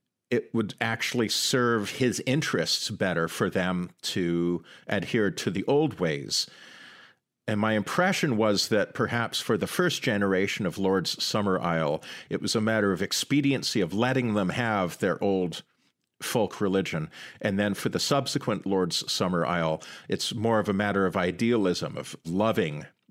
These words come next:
this authentic folk religion and allowing it to express itself in a way that it had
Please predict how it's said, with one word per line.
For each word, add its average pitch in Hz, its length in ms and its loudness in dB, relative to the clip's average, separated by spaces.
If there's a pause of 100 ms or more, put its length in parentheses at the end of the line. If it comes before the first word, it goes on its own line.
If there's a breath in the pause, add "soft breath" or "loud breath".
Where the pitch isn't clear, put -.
this - 240 -4
authentic - 720 -2
folk 95 400 -2
religion 87 560 -2
and 90 140 -2
allowing 98 560 2
it 87 180 -2 (280 loud breath)
to 104 160 0
express - 520 0
itself - 500 -2 (280)
in 92 160 -4
a 87 40 -2
way 92 280 2
that 80 200 0
it 85 180 -6
had 90 240 -2